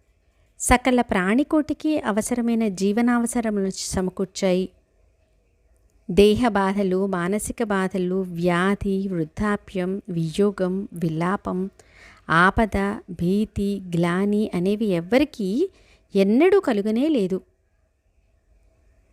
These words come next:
భర్తృవియోగంతో విలపించవలసిన వితంతువులెవ్వరూ లేరు. వ్యాధులు, చోరభీతి కూడా లేవు. వాస్తవనకు వన్యమృగములు సైతం తమ సహజ శత్రుత్వమును త్యజించి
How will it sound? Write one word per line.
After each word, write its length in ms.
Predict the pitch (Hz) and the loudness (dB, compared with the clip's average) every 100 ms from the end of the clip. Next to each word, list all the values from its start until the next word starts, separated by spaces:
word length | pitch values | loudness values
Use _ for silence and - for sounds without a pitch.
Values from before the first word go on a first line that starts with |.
| _ - | _ 0
భర్తృవియోగంతో 1300 | 175 208 - 370 339 311 320 320 311 285 302 302 - | 4 4 4 2 4 4 4 4 2 2 0 0 0
విలపించవలసిన 840 | 208 214 247 233 247 226 220 220 | -2 -2 -2 -4 -2 -4 -2 -4
వితంతువులెవ్వరూ 960 | 190 180 - 262 285 277 185 175 180 294 | -2 -2 -2 -2 0 2 0 0 2 2
లేరు. 300 | 262 185 185 - _ _ _ _ _ _ _ _ _ _ | 2 0 -2 -8 _ _ _ _ _ _ _ _ _ _
వ్యాధులు, 640 | 196 190 208 214 190 196 202 208 | 4 6 4 2 0 -2 -2 0
చోరభీతి 440 | 190 202 220 214 | 0 2 -2 -4
కూడా 200 | - 233 | -2 0
లేవు. 360 | 302 214 175 196 _ _ _ _ _ _ _ _ _ _ _ _ _ _ - _ _ _ _ _ | 2 0 0 -8 _ _ _ _ _ _ _ _ _ _ _ _ _ _ -20 _ _ _ _ _
వాస్తవనకు 880 | 190 202 254 - 381 370 330 - 247 | 4 6 4 2 2 2 2 0 -2
వన్యమృగములు 800 | 233 196 202 277 285 285 269 254 | 0 0 0 0 0 0 0 -2
సైతం 640 | - 196 240 - 233 220 233 | 0 0 0 0 0 0 -4
తమ 280 | - 202 | -4 -2
సహజ 360 | 190 - 185 240 320 | -2 0 0 0 -2
శత్రుత్వమును 800 | - 277 - 277 277 277 254 214 | 0 -2 0 -2 0 0 0 -2
త్యజించి 880 | - - 165 214 240 240 320 466 | -4 -6 -2 0 0 0 0 0